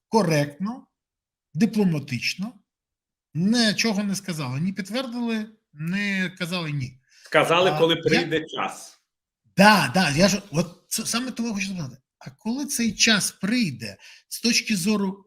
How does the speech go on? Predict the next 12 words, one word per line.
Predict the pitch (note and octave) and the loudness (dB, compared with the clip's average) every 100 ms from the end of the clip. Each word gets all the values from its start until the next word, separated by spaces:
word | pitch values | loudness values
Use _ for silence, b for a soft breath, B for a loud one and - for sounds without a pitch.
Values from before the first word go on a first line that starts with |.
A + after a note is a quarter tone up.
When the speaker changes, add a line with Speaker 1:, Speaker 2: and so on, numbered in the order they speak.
| - | -4
Speaker 1:
Китаю? | G#3 G3+ F3 B2 G#2 - _ _ _ _ _ _ _ _ _ _ _ _ _ _ | -4 -2 -2 -2 -6 -14 _ _ _ _ _ _ _ _ _ _ _ _ _ _
Speaker 2:
Час | - C3 B2 - | 0 2 2 -2
може | A2 G#2 | -4 -4
прийти | G#2 G#2+ G2+ G#2+ | -4 -4 -4 -4
тоді, | - G#2+ - C3+ | -6 -8 -6 -6
коли | D3 A#2 | -2 -4
стане | - A2 G2+ F#2 | -4 -4 -4 -4
ясно, | G2+ C#3+ D#3+ | -4 -4 -8
що | - A#2+ | -8 -8
Україна | - - A2 G#2+ G#2 F#2 | -8 -6 -2 -2 -2 -4
як | F#2 F2+ | -6 -6
держава | F2+ F2 E2+ F#2 A2+ E3 | -6 -6 -4 -2 -2 -4